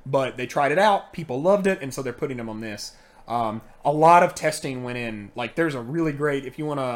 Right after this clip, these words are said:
um, learn more about this, the Giant Bomb at Night, talk to the principal designer.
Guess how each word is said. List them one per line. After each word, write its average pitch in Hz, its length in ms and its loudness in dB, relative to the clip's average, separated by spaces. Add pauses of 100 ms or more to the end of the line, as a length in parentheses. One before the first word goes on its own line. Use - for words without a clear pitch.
um, 110 280 -6 (500)
learn 143 240 -2
more 139 180 0
about 127 220 -2
this, 120 160 -10
the 117 100 -14
Giant 123 300 -6
Bomb 113 480 -4
at 113 160 -8
Night, 120 500 -6
talk - 280 -6
to 120 180 -6
the 107 240 -10 (100)
principal 123 300 -10
designer. 120 500 -6